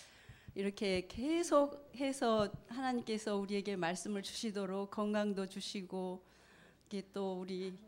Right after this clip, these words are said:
귀한 사모님과 함께 나란히 걸어갈 수 있도록 이렇게 늘 지켜주신 그것을 볼 때 살아계신 우리 하나님께 저는 늘 감사를 드립니다. 그리고 두 분을 위해서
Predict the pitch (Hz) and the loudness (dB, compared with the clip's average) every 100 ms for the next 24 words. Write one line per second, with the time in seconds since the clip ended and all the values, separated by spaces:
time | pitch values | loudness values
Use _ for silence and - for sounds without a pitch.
0 | - - - 220 196 - 277 262 233 214 | -20 -20 -4 0 0 0 0 2 2 2
1 | 202 220 254 - 220 220 247 - - - | 0 0 -2 0 0 0 -4 -12 -20 -20
2 | - - 196 233 285 294 277 214 226 233 | -20 -8 -4 2 8 8 10 8 8 8
3 | 233 233 220 - 208 196 196 175 185 202 | 6 2 -6 -2 0 2 0 -2 -4 -2
4 | 185 220 294 302 277 - 240 226 - 208 | -2 0 2 2 0 2 2 2 0 0
5 | 190 - 202 196 190 202 196 208 190 - | 0 -2 -4 -2 -2 -4 0 0 0 -2
6 | 196 185 - - - - - 285 277 226 | -4 -4 -8 -20 -20 -16 -6 0 2 0
7 | 220 214 196 196 208 254 254 220 196 190 | 0 0 0 -2 -2 -2 0 0 0 -2
8 | 185 196 190 185 185 185 180 175 196 226 | 0 0 0 0 0 -4 -4 -2 0 0
9 | 185 175 190 185 180 175 170 170 165 - | 0 -2 0 2 4 2 2 -2 -4 -14
10 | - - - 208 196 196 247 220 226 214 | -20 -20 -6 -2 0 0 0 2 4 4
11 | 196 196 202 - 196 180 | 4 6 4 2 2 2